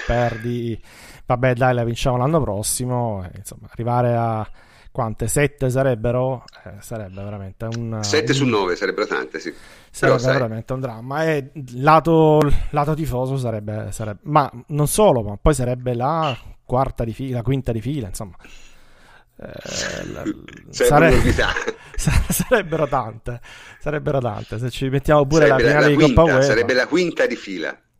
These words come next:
Speaker 1: Eh, con la Coppa uefa anche sei.
Speaker 2: No,
Speaker 1: Quindi
Speaker 2: non sarebbe di fila,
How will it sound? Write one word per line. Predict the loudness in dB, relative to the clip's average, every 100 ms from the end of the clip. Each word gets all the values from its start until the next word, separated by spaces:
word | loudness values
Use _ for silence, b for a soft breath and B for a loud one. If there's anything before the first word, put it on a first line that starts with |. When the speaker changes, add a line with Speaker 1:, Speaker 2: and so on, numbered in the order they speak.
| -8
Speaker 1:
Eh, | -2 -2 0
con | 2
la | 4
Coppa | 4 4
uefa | 4 4 2 -2
anche | -10 -10 -12
sei. | -12 -14 -18 -20 b b b -4
Speaker 2:
No, | 0
Speaker 1:
Quindi | 2 2 0 -2
Speaker 2:
non | -2 0
sarebbe | 0 0
di | -4
fila, | -6 -6